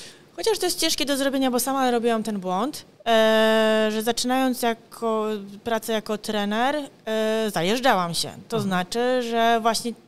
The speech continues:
Speaker 1: przez to może być to takie wypalenie zawodowe, tak jak mówiłeś, że, e, wiesz, chcemy więcej zarobić.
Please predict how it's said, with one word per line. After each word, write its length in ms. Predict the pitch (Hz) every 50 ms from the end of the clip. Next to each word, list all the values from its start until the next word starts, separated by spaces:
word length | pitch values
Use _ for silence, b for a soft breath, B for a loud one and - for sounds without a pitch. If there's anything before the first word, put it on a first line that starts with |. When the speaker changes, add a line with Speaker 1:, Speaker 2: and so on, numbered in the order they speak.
| _ _
Speaker 1:
przez 260 | - - 240 233 233
to 120 | - 254
może 280 | 233 220 220 220 233 233
być 180 | 196 208 208 -
to 140 | - 214
takie 260 | 202 - 202 - 214 202
wypalenie 460 | 208 208 - 214 214 214 226 226 208
zawodowe, 460 | 202 202 190 196 190 196 190 185 190
tak 160 | 185 190 180
jak 160 | 190 185 -
mówiłeś, 560 | 196 190 185 180 185 180 185 190 220 240 - - B B B B B B B B B B B - - - 196 202 208 202
że, 1000 | 202 208 208 208 208 208 208 208 208 208 208 208 208 208 208 208 208 208 196 - -
e, 360 | - 208 202 202 202 196 196 196
wiesz, 200 | 214 208 180 -
chcemy 240 | - - 233 226 220
więcej 300 | 220 233 226 - 233 214
zarobić. 680 | 220 220 220 214 214 202 226 254 269 - - -